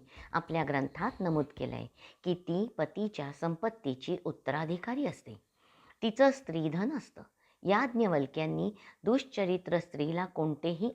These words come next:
अधिकार देऊ नयेत असं म्हटलंय. अत्री आणि देवल ऋषींनीही व्याभिचार करणाऱ्या स्त्रियांना समाजबाह्य ठरवलंय.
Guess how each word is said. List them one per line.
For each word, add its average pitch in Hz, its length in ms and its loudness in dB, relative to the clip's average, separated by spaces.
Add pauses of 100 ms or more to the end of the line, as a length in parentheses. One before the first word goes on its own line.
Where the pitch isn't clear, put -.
अधिकार 147 420 -2
देऊ 147 280 2
नयेत 185 340 -2
असं 196 220 -8
म्हटलंय. 123 400 -6 (540)
अत्री 240 420 2
आणि 185 280 -2
देवल 143 400 6
ऋषींनीही 151 580 -2 (340)
व्याभिचार 233 580 2
करणाऱ्या 165 560 0
स्त्रियांना 143 640 -4 (400)
समाजबाह्य 175 800 4
ठरवलंय. 131 480 -6